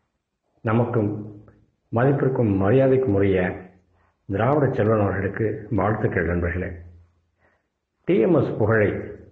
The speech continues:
உயர்த்தும் அவரது கரங்களை வலுப்படுத்த வேண்டும் நண்பர்களே.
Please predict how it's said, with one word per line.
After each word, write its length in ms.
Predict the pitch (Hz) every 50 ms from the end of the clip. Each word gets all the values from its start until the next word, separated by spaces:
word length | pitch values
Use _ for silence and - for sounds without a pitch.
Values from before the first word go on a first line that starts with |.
| - - _ _
உயர்த்தும் 640 | - 113 107 110 131 135 - 127 120 - - - -
அவரது 380 | - 95 98 104 104 98 98 95
கரங்களை 760 | - - 110 107 117 127 120 120 113 127 - - - - - - - _ _ _ _ _ _ _ _ _ _ _ - -
வலுப்படுத்த 560 | 98 117 135 139 - - 110 101 - - 92
வேண்டும் 360 | 82 92 95 90 90 92 - - - -
நண்பர்களே. 420 | 104 98 92 87 87 92 90 98